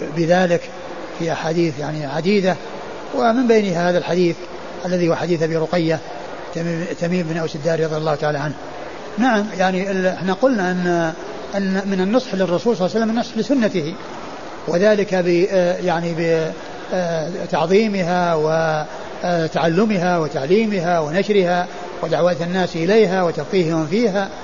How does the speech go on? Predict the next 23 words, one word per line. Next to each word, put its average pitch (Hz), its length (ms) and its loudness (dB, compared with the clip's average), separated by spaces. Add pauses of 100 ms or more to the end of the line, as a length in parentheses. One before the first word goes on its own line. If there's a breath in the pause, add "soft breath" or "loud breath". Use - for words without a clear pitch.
(340)
كل 330 120 4
هذا 220 320 4
من، 185 460 0 (400)
هذا 202 200 0
داخل 202 400 2
تحت 196 260 -2 (580)
ال-، 185 280 0
النصح 202 380 -2
ل-، 185 180 2 (100)
للرسول 185 400 0
صلى 170 100 -2
الله 175 120 2
عليه 170 80 2
وسلم، 160 240 0 (720)
لأن 214 240 2
الرسول 214 340 2
عليه 190 220 2
الصلاة 185 160 -2
والسلام 202 400 2 (420)
بعث 247 260 4
الله 247 260 4
بالحق 247 280 2
والهدى، 240 440 4